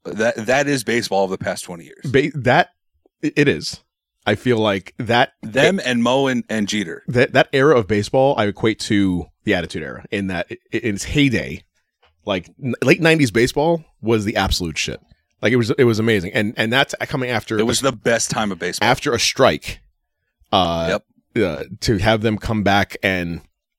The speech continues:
Speaker 1: Which the
Speaker 2: I mean,
Speaker 1: Yankees
Speaker 2: it's
Speaker 1: would have won that year, would have been number tw-,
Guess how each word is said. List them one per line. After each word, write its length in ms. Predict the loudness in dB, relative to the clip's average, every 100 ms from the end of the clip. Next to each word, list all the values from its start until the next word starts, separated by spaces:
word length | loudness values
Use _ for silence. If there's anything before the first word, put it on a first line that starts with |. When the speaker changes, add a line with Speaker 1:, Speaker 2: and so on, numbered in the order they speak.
| _
Speaker 1:
Which 220 | -4 -2
the 100 | 0
Speaker 2:
I 20 | 2
mean, 60 |
Speaker 1:
Yankees 160 | 2 0
Speaker 2:
it's 80 | 0
Speaker 1:
would 100 | -2
have 80 | 0
won 220 | 0 0
that 180 | -2 -2
year, 320 | -2 -2 0
would 160 | -2 -4
have 100 | -4
been 140 | -6
number 440 | -6 -6 -6 -6
tw-, 60 | -10